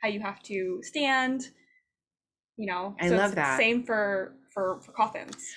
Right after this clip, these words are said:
Speaker 2: So where you see innovation on a coffin is often on a place where people wouldn't see it,
Speaker 1: Mm.
Speaker 2: which is interesting,
Speaker 1: Mm-hmm.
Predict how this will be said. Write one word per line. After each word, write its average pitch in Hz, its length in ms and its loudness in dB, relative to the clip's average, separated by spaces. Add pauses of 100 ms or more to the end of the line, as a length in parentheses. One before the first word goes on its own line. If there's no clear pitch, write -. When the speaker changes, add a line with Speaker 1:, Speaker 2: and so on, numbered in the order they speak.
(120)
Speaker 2:
So 240 160 6
where 233 340 8
you 311 220 4
see 240 520 2
innovation 190 640 2
on 175 120 0
a 165 40 -2
coffin 170 420 -2
is 165 140 -2
often 170 260 0
on 180 100 2
a 165 60 0
place 170 360 -2
where 156 80 -2
people 175 380 -4
wouldn't 151 280 -4
see 135 300 -4
it, - 220 -10
Speaker 1:
Mm. 196 220 -8 (120)
Speaker 2:
which 202 240 4
is 185 100 2
interesting, 185 640 0
Speaker 1:
Mm-hmm. 196 160 -6